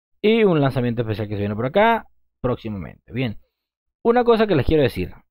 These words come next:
la implementación del staking es buenísimo, lo hemos visto en otros proyectos que yo he estado, ok,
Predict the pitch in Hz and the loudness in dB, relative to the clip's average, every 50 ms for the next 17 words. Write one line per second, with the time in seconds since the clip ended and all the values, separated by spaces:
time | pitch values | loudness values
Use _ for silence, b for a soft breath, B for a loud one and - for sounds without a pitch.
0 | _ - 151 160 160 165 160 160 160 147 147 - 208 202 208 196 180 147 - 151 | _ 0 0 2 2 2 0 0 0 -2 -2 -2 0 0 2 2 2 2 2 0
1 | 151 147 - 160 156 151 120 143 139 139 143 139 139 143 139 - - 101 92 85 | 0 0 0 -2 -2 -2 -2 -2 0 0 0 0 0 0 -2 -2 -4 -6 -6 -6
2 | 85 107 120 123 139 143 147 151 147 147 - 139 135 135 127 131 123 - - 110 | -4 -4 -2 -2 0 0 0 0 -2 -2 -4 -4 -4 -2 -4 -4 -6 -4 -6 -4
3 | 113 135 151 151 - - 180 175 - _ _ _ _ _ _ _ - 101 95 98 | -2 -2 -2 -2 -2 -2 -2 -2 -4 _ _ _ _ _ _ _ -2 -2 0 0
4 | 113 127 127 - - 135 139 139 139 135 123 110 98 107 | 0 -2 -2 0 2 2 4 4 4 2 2 0 0 0